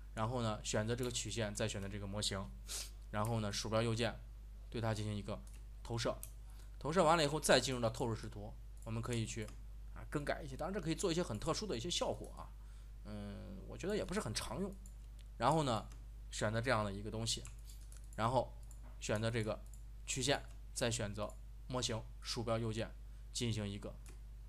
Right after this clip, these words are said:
这样的一个切割。那么我们可以看到呢，这个模型呢就被切出来这样的一个造型。那么把这个曲线你就可以删掉了，因为现在已经等于是曲线已经切好了。你看这个在操作的时候啊，如果我们的，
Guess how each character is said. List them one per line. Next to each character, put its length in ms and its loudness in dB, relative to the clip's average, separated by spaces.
这 100 0
样 140 2
的 80 -4
一 100 -6
个 160 -8
切 180 2
割。 220 2
那 100 4
么 120 6
我 80 4
们 160 0
可 120 -2
以 40 2
看 220 -4
到 160 0
呢， 100 -2
这 160 -2
个 120 -4
模 200 -2
型 220 -2
呢 140 -4
就 200 -6
被 100 2
切 300 4
出 140 -2
来 100 2
这 100 0
样 80 0
的 120 -4
一 40 -8
个 80 -8
造 220 -4
型。 160 -6
那 60 -6
么 120 -4
把 100 0
这 100 -4
个 80 -4
曲 140 -6
线 180 -6
你 60 -8
就 80 -6
可 140 -8
以 120 -6
删 220 4
掉 180 2
了， 100 -10
因 100 -4
为 140 2
现 140 0
在 60 2
已 60 0
经 220 -2
等 160 -2
于 60 -2
是 100 -2
曲 200 -2
线 160 0
已 40 -4
经 140 -6
切 160 2
好 200 0
了。 140 -6
你 100 -6
看 160 -2
这 120 0
个 160 0
在 120 -2
操 220 2
作 100 2
的 60 2
时 140 -4
候 80 -6
啊， 120 -4
如 140 -4
果 80 0
我 60 0
们 100 0
的， 100 0